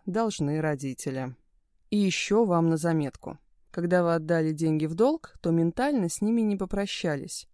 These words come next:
ждёте, когда их вернут. А поскольку вы эти деньги мысленно держите у себя, то для изобилия Вселенной место занято,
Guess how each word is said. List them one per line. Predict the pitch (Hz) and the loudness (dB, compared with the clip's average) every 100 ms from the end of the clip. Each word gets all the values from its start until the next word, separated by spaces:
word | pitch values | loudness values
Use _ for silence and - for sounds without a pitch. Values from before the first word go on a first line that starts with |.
| _ | _
ждёте, | 156 151 254 - | -8 -2 -2 -2
когда | 165 156 160 | -6 -6 -4
их | 190 - | -4 -4
вернут. | 175 170 139 - - _ _ _ _ _ | -4 -2 -4 -8 -20 _ _ _ _ _
А | 170 | -2
поскольку | 208 214 311 302 226 | -2 0 -2 -2 -2
вы | 185 202 214 | 0 0 -2
эти | 208 185 | -4 -4
деньги | 180 247 196 | 0 0 0
мысленно | 185 196 202 170 170 170 | 0 0 0 -2 0 0
держите | 170 170 160 147 151 | -2 -4 -6 -10 -8
у | |
себя, | 147 - 170 214 269 - _ _ _ - | -6 -6 -4 -2 -2 -6 _ _ _ -4
то | 294 | -2
для | 247 233 | 0 2
изобилия | 208 185 208 233 180 | 2 0 0 0 -2
Вселенной | - 196 220 277 262 254 - | -2 -4 0 0 2 0 -4
место | 220 254 - 269 | -4 -2 -2 -2
занято, | 254 240 160 143 - - | 0 0 0 -4 -10 -14